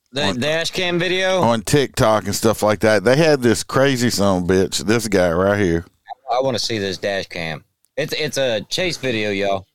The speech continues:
Speaker 2: No, this ain't the one.
Speaker 1: Oh.
Speaker 2: This guy right here, uh, got mad at his work. Uh, let me see.
Speaker 1: What did his work do?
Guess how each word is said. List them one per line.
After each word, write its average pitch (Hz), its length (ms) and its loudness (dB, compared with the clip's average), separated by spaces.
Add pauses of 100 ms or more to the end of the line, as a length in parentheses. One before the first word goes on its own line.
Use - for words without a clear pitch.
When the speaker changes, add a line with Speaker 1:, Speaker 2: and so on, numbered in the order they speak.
(140)
Speaker 2:
No, 92 320 0 (140)
this - 180 -10
ain't 85 200 -4
the 87 80 -2
one. 80 300 -4 (800)
Speaker 1:
Oh. 76 360 -8 (420)
Speaker 2:
This 147 200 4
guy 127 240 2
right 120 240 2
here, 104 400 4 (520)
uh, 98 260 2
got 107 320 0
mad 95 580 0 (240)
at 92 160 2
his 87 200 2
work. 104 340 0 (3250)
Uh, 90 320 -2
let 65 140 -8
me 58 140 -14
see. - 340 -8 (2250)
Speaker 1:
What 92 160 -6
did 76 80 -6
his 76 200 -4
work 85 240 -6
do? - 380 -6